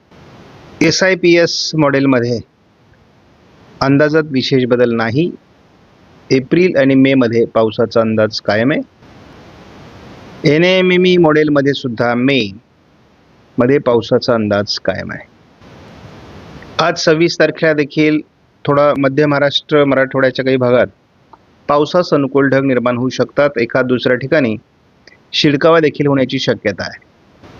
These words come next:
सत्तावीस तारखेला महाराष्ट्रात ट्रप बनण्याची शक्यता कायम असून पश्चिम विदर्भातील काही भाग, उत्तर महाराष्ट्र, मध्य महाराष्ट्राचा पूर्व भाग आणि सोलापूर, सांगली,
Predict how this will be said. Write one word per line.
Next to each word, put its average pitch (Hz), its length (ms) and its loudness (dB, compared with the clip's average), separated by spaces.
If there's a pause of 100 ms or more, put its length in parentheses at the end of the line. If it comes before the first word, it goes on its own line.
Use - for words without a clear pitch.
(920)
सत्तावीस 165 540 0
तारखेला 156 440 2
महाराष्ट्रात 143 560 0 (340)
ट्रप 147 160 2
बनण्याची 131 480 0
शक्यता 127 460 -2
कायम 135 320 0
असून 160 340 0 (1400)
पश्चिम 165 300 2
विदर्भातील 170 520 0
काही 160 180 0
भाग, 147 240 0 (220)
उत्तर 135 360 -2
महाराष्ट्र, 147 640 0 (360)
मध्य 127 280 0
महाराष्ट्राचा 139 500 0
पूर्व 151 320 2
भाग 120 220 0 (1160)
आणि 127 400 2 (720)
सोलापूर, 143 680 0 (220)
सांगली, 135 560 -2